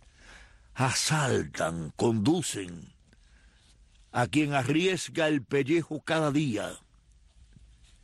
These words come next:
en busca de una meta a la que cada día le cierran el camino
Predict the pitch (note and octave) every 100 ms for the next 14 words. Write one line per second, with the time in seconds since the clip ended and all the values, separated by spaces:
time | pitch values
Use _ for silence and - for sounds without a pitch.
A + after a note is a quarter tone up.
0 | - - - - - - - - A#2 G2+
1 | C#3 - C#3+ B2+ C#3 C#3 C3 C#3 D3+ -
2 | G2+ E2+ - - _ _ - - - -
3 | - _ - - - - - D#3 C3+ E3
4 | - G3+ G3 F#3 G3 C3+ G2+ - - _
5 | _ _ - - - _ - - - -
6 | - _ _ - - - - - - -
7 | A2+ G#2+ C3+ D#3+ C#3+ C#3 B2+ A2+ A#2+ A2+
8 | C#3+ A#2 E2+